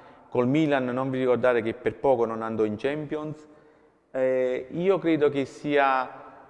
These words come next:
un'opportunità pure per lui continuare, perché comunque se l'è meritata pure lui, però ti ripeto, è, è una decisione secondo me che spetta a lui. E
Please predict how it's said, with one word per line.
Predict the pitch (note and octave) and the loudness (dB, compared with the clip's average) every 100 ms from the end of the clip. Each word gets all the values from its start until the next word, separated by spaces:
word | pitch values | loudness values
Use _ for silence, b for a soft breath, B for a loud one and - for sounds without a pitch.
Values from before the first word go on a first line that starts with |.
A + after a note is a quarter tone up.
| - - | -20 -10
un'opportunità | D3+ D3 C#3 D3 C#3+ D3+ F3+ F#3 | -2 0 2 0 0 2 2 2
pure | E3 D#3 | 2 4
per | C#3+ | 4
lui | C#3 E3 C3 | 4 2 2
continuare, | A2 A#2 A2+ B2 B2+ G#2 | 2 0 -2 -2 2 2
perché | G#2+ A2 A#2+ | 0 -2 -2
comunque | A#2 C#3 D3 | -2 -2 -2
se | C#3 | 0
l'è | B2+ | 0
meritata | B2 A#2+ A#2 A2+ A2 | 0 -2 0 0 -2
pure | A2 G#2+ | -2 -2
lui, | G#2+ G2 F#2 C#3+ B B B B _ | 0 -2 -4 -6 B B B B _
però | - F3+ - | 0 0 0
ti | - | -4
ripeto, | D3 D3+ B2+ A2+ C3 | 0 2 2 4 2
è, | C3 B2+ C#3 - | 2 0 -2 -4
è | |
una | C#3+ D3 | 0 2
decisione | C#3+ C3+ D3+ G3+ G#3+ F#3 | 2 0 0 4 4 4
secondo | E3 E3 F3 E3+ | 0 0 0 0
me | E3 D#3 - | 0 0 -2
che | - C#3 | -6 -6
spetta | - C#3+ C#3+ | -2 -2 0
a | C3 | 0
lui. | A#2+ G2 G2 G2 B B B B | 0 -2 -4 -6 B B B B
E | - D3+ D3 C#3+ C#3+ C#3+ C3+ | -6 0 2 2 2 0 -2